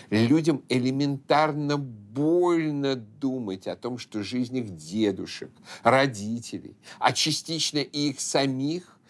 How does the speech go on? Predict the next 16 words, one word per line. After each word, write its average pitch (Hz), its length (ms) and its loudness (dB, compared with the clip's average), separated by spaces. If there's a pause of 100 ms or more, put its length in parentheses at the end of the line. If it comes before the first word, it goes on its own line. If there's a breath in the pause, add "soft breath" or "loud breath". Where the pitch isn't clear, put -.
(180 loud breath)
прошла 139 500 2
среди 139 320 -6
какой-то 143 460 -2
бессмыслицы, 139 1300 -2 (300)
за 101 180 -6
которой, 147 440 0
к - 60 -20
тому 117 280 -2
же, 139 100 -4
наступил 123 640 -2
либеральный 120 680 2
ад 113 260 0
девяностых, 117 720 -12 (480 loud breath)
оправдывавший 98 1040 -2
сам 95 460 -4
себя 101 600 -6